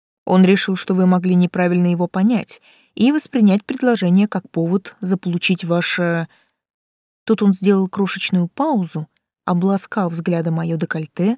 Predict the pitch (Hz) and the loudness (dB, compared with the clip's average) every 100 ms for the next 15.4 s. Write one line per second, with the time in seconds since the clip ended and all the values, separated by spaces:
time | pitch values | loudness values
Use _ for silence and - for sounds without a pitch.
0 | - - - 285 277 262 254 254 - 262 | -6 -6 -2 0 -2 -4 -4 -2 -2 -2
1 | 254 - 247 - _ _ - 190 311 339 | -2 -4 -4 -8 _ _ -12 -4 -4 -2
2 | 320 202 185 214 - 170 160 - - _ | -2 -2 0 -2 -4 -6 -6 -12 -16 _
3 | _ _ _ _ _ _ _ _ - 226 | _ _ _ _ _ _ _ _ -2 0
4 | 151 - - - _ _ _ _ _ _ | 2 -2 -12 -16 _ _ _ _ _ _
5 | - 196 220 302 311 269 190 185 175 170 | 4 4 4 0 2 2 4 4 4 4
6 | 170 180 226 240 - _ _ 233 202 214 | 4 4 4 2 -4 _ _ 0 2 2
7 | 214 180 175 - 185 170 - - 196 208 | 2 0 0 -4 -4 -4 -6 4 6 6
8 | 220 - 175 170 175 175 180 180 - 175 | 2 0 2 2 2 0 0 -2 -2 -4
9 | 165 175 247 - _ _ _ - 196 190 | 0 0 0 -2 _ _ _ -4 -2 2
10 | 185 196 180 175 185 160 - 156 - 170 | 0 2 0 4 2 2 -4 -10 -4 -2
11 | 196 220 - 196 180 185 185 175 170 156 | 0 0 -2 -2 0 2 2 2 -2 -2
12 | 160 - 190 220 190 190 190 196 202 196 | -4 -2 4 4 4 0 2 4 4 2
13 | 220 - 247 - 156 165 165 160 165 170 | -2 0 -2 -2 -6 -2 -2 -2 -4 -4
14 | 247 - - - 269 277 196 170 185 175 | -4 -4 -4 -4 -2 0 0 0 -4 -6
15 | 180 180 - - | -6 -10 -12 -16